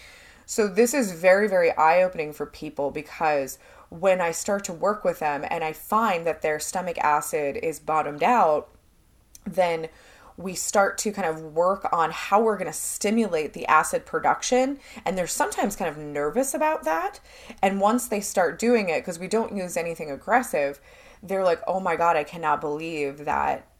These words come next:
I'm able to get through a day without taking my Nexium, my Prevacid, my Tums, whatever the case may be." So it really just validates that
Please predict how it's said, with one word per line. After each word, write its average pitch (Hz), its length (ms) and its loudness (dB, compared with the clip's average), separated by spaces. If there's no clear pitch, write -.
I'm 156 200 0
able 147 420 -4
to - 160 -12
get 170 240 -2
through 143 240 -6
a - 60 -6
day 170 320 -2
without 143 540 -2
taking 147 540 -8
my 143 300 -6
Nexium, 143 580 -10
my 143 160 -8
Prevacid, 139 540 -6
my 139 140 -6
Tums, 139 520 -10
whatever 139 260 -6
the 139 80 -14
case - 220 -12
may - 140 -16
be." - 240 -16
So 180 720 0
it 202 120 -2
really 175 680 -2
just 160 240 -10
validates 156 640 4
that 143 340 0